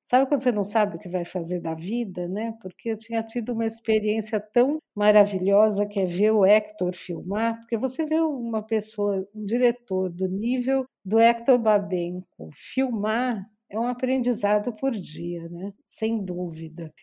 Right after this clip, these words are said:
E um diretor de fotografia como Lauro, iluminar durante seis meses um longa-metragem maravilhoso como é o Brincando dos Campos do Senhor,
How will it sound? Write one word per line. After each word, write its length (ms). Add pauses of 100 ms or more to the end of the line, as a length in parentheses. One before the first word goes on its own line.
(120)
E 180
um 400
diretor 520
de 120
fotografia 800
como 280
Lauro, 760 (160)
iluminar 840
durante 840
seis 560
meses 960 (140)
um 180
longa-metragem 1040
maravilhoso 1040
como 340
é 120
o 60
Brincando 600
dos 200
Campos 420
do 80
Senhor, 580